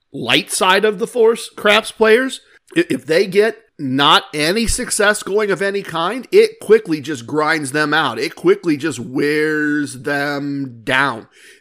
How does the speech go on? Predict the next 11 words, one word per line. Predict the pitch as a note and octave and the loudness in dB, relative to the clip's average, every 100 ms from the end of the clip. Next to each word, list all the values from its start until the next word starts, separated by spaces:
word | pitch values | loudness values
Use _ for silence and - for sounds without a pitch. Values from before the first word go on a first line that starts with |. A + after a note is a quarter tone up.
| - | -6
They | C#3 C#3+ | -2 0
are | C#3+ A#2+ | 0 -2
just | C3+ - | -6 -8
constantly | - F#3 F#3 E3 C#3+ | -6 -6 -6 -6 -6
having | C#3+ C#3 | -4 -4
the | B2+ | -4
dice | B2+ F3 F#3+ | -2 -2 -2
thrown | - G3 E3+ | -8 -8 -6
back | D3+ D#3 - | -6 -8 -8
to | D#3 | -12
them, | D3 D3 C#3+ | -6 -6 -8